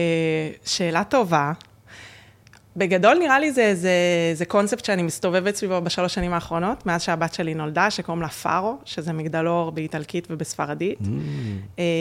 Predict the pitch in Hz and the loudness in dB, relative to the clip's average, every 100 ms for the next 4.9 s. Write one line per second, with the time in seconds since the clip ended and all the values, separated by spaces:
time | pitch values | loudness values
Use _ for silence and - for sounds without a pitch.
0 | 160 156 262 - 349 427 320 185 190 262 | 0 -2 -2 0 0 0 0 2 2 0
1 | 277 262 226 196 233 277 254 233 170 170 | 0 2 4 4 2 2 0 2 0 0
2 | 156 - - - 190 214 214 214 220 214 | -4 -6 -10 -2 2 2 4 4 4 2
3 | - 165 160 156 156 156 151 180 - - | -2 -2 0 -2 -2 -4 -6 -12 -18 -14
4 | 160 160 156 156 156 175 294 320 | -10 -6 -6 -6 -4 -4 -2 -2